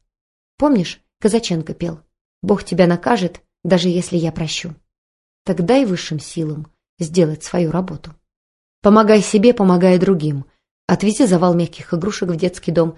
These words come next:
раздай тряпочки из шкафа подружкам или в храм отнеси. Освобождай пространство от хлама и ненужных вещей, собирай всё и не жалей, выбрасывай. Обращайся к духу помойки со словами: «Забирай старое, дай мне новое». Проверь, сама удивишься,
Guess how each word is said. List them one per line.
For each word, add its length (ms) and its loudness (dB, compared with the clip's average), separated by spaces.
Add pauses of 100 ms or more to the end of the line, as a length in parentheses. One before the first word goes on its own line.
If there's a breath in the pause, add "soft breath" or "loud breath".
(140 soft breath)
раздай 320 2
тряпочки 540 -6
из 60 -4
шкафа 340 -6
подружкам 580 -2
или 80 -4
в 80 -10
храм 260 0
отнеси. 520 -8 (420 loud breath)
Освобождай 640 4
пространство 760 -2
от 80 -4
хлама 460 2
и 20 4
ненужных 560 -2
вещей, 400 -2 (220 loud breath)
собирай 320 4
всё 240 0
и 40 6
не 120 4
жалей, 260 2
выбрасывай. 580 -8 (300 loud breath)
Обращайся 600 2
к 120 0
духу 220 2
помойки 460 0
со 120 -8
словами: 460 2
«Забирай 360 0
старое, 400 -4
дай 200 2
мне 160 2
новое». 400 0 (340)
Проверь, 400 0 (220)
сама 300 2
удивишься, 600 0